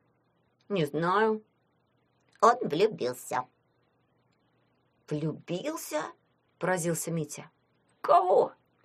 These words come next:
Speaker 2: «Во вреднючку, вот недотепа. Нет, чтоб в какую-нибудь фотомодель. У вреднючки нос картошка и веснушки».
Speaker 1: Запыхавшийся Пузатик в изнеможении присел на пол,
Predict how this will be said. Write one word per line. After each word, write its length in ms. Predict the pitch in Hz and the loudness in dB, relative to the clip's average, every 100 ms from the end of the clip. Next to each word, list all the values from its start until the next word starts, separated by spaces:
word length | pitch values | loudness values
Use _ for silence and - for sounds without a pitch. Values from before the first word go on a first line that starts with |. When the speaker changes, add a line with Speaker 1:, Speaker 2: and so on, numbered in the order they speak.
| _ _ _ _ _ _ _ - | _ _ _ _ _ _ _ -16
Speaker 2:
«Во 320 | 160 170 180 | -2 0 2
вреднючку, 560 | 196 196 254 262 - | 2 0 -4 -6 -6
вот 180 | 147 170 | -6 -4
недотепа. 540 | 151 139 143 - - - _ _ _ - | 0 0 0 -4 -6 -10 _ _ _ -10
Нет, 120 | - | -6
чтоб 200 | - 214 | -2 -2
в 40 | |
какую-нибудь 440 | 202 208 202 196 - | 0 2 2 0 -4
фотомодель. 640 | - 180 180 170 214 254 - _ _ _ - | -2 2 2 4 4 2 -4 _ _ _ -2
У 120 | 185 | 0
вреднючки 540 | 185 196 196 214 202 196 | 4 2 2 0 0 -2
нос 180 | 196 - | -2 2
картошка 440 | 190 - 254 196 | 2 2 0 2
и 60 | 220 | 2
веснушки». 540 | 262 180 170 170 156 - _ _ _ _ _ _ _ _ - | 2 -2 -2 -2 -2 -6 _ _ _ _ _ _ _ _ -8
Speaker 1:
Запыхавшийся 640 | 214 220 240 - 220 220 | -6 -4 -6 -2 -2 -2
Пузатик 520 | 208 214 240 240 202 | -4 -2 -2 -4 -4
в 40 | 196 | -4
изнеможении 600 | 196 208 214 233 214 202 | -2 -2 0 0 0 0
присел 400 | 196 - 185 175 | -4 -4 -4 -2
на 180 | 208 233 | -2 -2
пол, 220 | 226 | -2